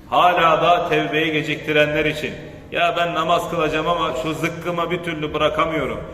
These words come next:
bu içkiden kendimi bir türlü alıkoyamıyorum." diyenler için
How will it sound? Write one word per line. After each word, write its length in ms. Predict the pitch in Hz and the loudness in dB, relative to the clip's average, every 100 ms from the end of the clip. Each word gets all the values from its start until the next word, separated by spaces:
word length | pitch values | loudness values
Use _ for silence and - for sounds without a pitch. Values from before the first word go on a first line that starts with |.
| - - | -16 -10
bu 120 | 135 | -8
içkiden 600 | 156 151 - 156 165 143 | -8 -8 -6 -4 -4 -4
kendimi 420 | 143 147 151 147 147 | -2 -2 -4 -6 -10
bir 140 | - | -12
türlü 240 | 156 147 | -10 -6
alıkoyamıyorum." 1300 | 139 139 151 - 139 131 139 139 175 180 156 139 117 113 | -4 -4 -4 -6 -8 -8 -2 0 0 0 0 -2 -4 -2
diyenler 440 | 156 160 165 175 | 0 2 2 2
için 320 | 156 165 190 | 0 -2 -4